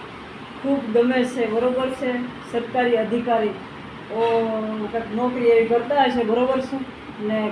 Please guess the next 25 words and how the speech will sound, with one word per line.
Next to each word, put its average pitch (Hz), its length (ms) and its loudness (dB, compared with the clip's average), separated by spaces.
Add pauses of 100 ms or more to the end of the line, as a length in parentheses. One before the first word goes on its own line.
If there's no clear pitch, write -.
ખૂબ 302 180 4
આગળ 277 280 8
વધે, 254 260 6
હું 247 240 4
તો 254 60 0
એમ 254 180 2
જ 269 120 0
કહું 247 180 4
છું 240 380 -6 (260)
કે 233 380 2
બસ 226 220 2 (220)
અમે 233 160 -2
પણ 240 160 -4
એવી 226 220 6
પ્રતીક્ષા 220 460 -2 (120)
તમને 240 280 0
પણ 240 120 -2
કરીએ 240 340 2
છીએ 254 200 0
કે 208 60 -2
ખૂબ 233 260 2
આગળ 226 220 2
વધો. 247 420 2 (500)
ને 190 300 -2
બસ 214 120 -2